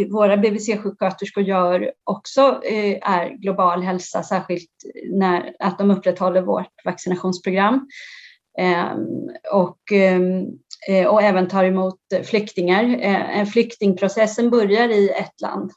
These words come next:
och slutar i ett annat land. Och det är samma process man jobbar med, o-, oavsett om man jobbar i Sverige eller i, i Bangladesh. Så att, eh, för mig, ja,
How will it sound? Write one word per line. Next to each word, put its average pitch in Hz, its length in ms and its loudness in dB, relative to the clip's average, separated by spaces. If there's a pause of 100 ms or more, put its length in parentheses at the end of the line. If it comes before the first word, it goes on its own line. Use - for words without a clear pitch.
(120)
och 196 120 -6
slutar 185 400 0
i 180 120 4
ett 180 120 0
annat 175 280 0
land. 202 320 -2 (140)
Och 196 240 -4
det 202 80 2
är 196 40 2
samma 185 300 0
process 180 420 -6
man 185 160 2
jobbar 180 240 2
med, - 180 -2 (920)
o-, - 180 -16 (200)
oavsett 202 680 0
om 202 80 2
man 196 140 4
jobbar 175 260 2
i 175 80 0
Sverige 180 480 -2 (140)
eller 180 340 0
i, 180 260 0 (420)
i - 300 -4
Bangladesh. 175 540 -2 (1200)
Så 220 180 0
att, 233 220 0
eh, 226 100 4
för 214 160 2
mig, 254 460 6
ja, 277 420 4